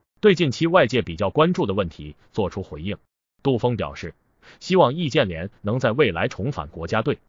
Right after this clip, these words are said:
但阿联的回归需要建立在保证他健康的前提上。另外，杜峰还表态，如今这支国家队的最终目标是冲击巴黎奥运会，这需要每一个人的努力。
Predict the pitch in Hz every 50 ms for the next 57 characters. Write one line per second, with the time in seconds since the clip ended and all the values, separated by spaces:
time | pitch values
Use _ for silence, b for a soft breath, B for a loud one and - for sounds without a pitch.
0 | _ _ _ - 143 135 127 135 139 127 113 117 123 113 - 110 120 110 123 123
1 | 113 - 123 113 95 - - 139 113 95 90 85 - 92 80 b b b b -
2 | 113 101 101 101 - 147 120 - 135 139 - - 151 104 95 - 127 139 98 -
3 | - - 87 78 76 - 82 80 - 98 - - _ _ _ _ _ _ _ _
4 | _ _ - 156 151 151 151 135 117 135 127 107 - 127 135 - 98 98 87 76
5 | 73 - - 87 - _ _ _ _ _ _ b b b b - 147 196 214 -
6 | 208 208 185 170 120 135 143 - 104 117 131 - 147 147 143 147 107 92 87 -
7 | 156 123 98 120 135 139 110 85 - 107 117 127 - _ _ _ _ - 110 95
8 | - - 127 131 113 127 127 - 131 127 131 107 87 104 120 120 95 87 85 -
9 | 143 131 - _ _ _ _ _ - - 165 139 - 143 143 127 120 104 90 78
10 | 76 87 101 123 117 95 90 107 131 98 87 76 69 78 101 107